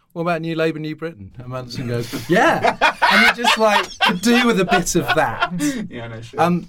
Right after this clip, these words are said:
Speaker 1: so Starmer has to rebuild after a bat-, sort of nineteen eighty-three style battering. But obviously, back then, the Tories had only been in power for four years. And, you know,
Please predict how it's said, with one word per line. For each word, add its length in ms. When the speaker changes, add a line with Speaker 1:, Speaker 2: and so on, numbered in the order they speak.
Speaker 1:
so 220
Starmer 540
has 140
to 100
rebuild 440
after 200
a 60
bat-, 260
sort 320
of 40
nineteen 320
eighty-three 400
style 320
battering. 680
But 140
obviously, 560
back 280
then, 260
the 60
Tories 240
had 60
only 100
been 120
in 60
power 220
for 120
four 220
years. 420
And, 280
you 100
know, 100